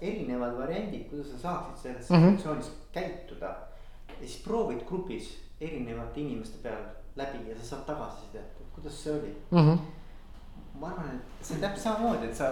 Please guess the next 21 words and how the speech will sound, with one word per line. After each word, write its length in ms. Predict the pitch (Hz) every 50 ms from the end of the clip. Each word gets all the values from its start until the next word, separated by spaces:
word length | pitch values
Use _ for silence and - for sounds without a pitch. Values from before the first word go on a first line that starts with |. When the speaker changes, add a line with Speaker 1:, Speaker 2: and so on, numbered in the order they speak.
| -
Speaker 1:
lõhud 300 | 170 180 220 214 175 139
Speaker 2:
Jah. 120 | 175 170 170
Speaker 1:
oma 140 | - 127 131
senise 480 | - 185 202 220 202 156 120 - - 113
sellise 640 | 117 127 127 123 123 120 117 - - 131 123 120 123 123
mustri 480 | 160 202 202 - - - - - 139 151
ära, 200 | 175 202 208 151 120 117
mis 160 | 113 113 135
ei 100 | 135 139
ole 180 | 143 143 147 165
ilmselgelt 380 | 165 147 160 156 - - -
töötanud. 440 | - 202 - - - - - - - - - - - - - -
Speaker 2:
Jaa. 220 | - 151 147 156 156 - - - - - - -
Ja 60 | 165 151
vaata, 180 | 165 165 190 180
väga 200 | 190 190 208 165
sageli, 460 | - 190 202 202 202 180 165 165 170 180
ma 80 | 170
olen 80 | 170 185
hästi 240 | 202 196 - - 196
nõus, 320 | 180 185 170 - - -